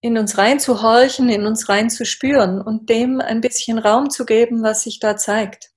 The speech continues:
Darauf zu vertrauen, dass das, was dort ist, in Bewegung ist und sich verändert und dass wir das beobachten und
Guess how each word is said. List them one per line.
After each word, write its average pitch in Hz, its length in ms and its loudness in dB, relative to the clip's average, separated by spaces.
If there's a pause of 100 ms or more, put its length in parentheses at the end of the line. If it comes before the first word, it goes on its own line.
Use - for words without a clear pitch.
(760)
Darauf 208 260 2
zu 240 140 -2
vertrauen, 214 600 4
dass 220 240 2
das, 247 340 2 (420)
was 233 220 0
dort 214 260 4
ist, 277 220 -2
in 233 180 0
Bewegung 240 520 4
ist - 340 -4
und 226 140 -2
sich - 220 -6
verändert 226 560 2
und 202 180 -8
dass 214 200 -6
wir 214 80 2
das 214 200 -2
beobachten 202 960 0 (320)
und 214 440 -6